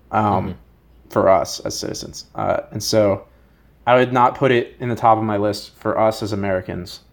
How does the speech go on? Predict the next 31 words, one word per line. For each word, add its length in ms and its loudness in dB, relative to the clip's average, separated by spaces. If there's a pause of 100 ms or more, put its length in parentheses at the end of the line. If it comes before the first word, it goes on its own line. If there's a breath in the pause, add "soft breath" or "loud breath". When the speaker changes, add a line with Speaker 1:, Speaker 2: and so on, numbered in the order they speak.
(480)
Speaker 1:
in 60 -8
terms 280 0
of, 100 -2
like, 300 -2
quality 380 2
of 100 -6
life 420 -2
improvement, 500 -6 (100)
but 180 -2
I, 120 2
w-, 220 -2
I 140 4
would 80 0
definitely 320 0
say 160 -2
it's, 240 -8
it's 180 -8
up 240 -4
there. 340 0
It 220 -6
might 220 2
be 60 -2
even 240 0
number 260 -2
one 460 -6
if 120 -16
you're 80 -10
taking 220 -4
Speaker 2:
Mm-hmm. 100 -6
Speaker 1:
a 40 -14
global 440 -4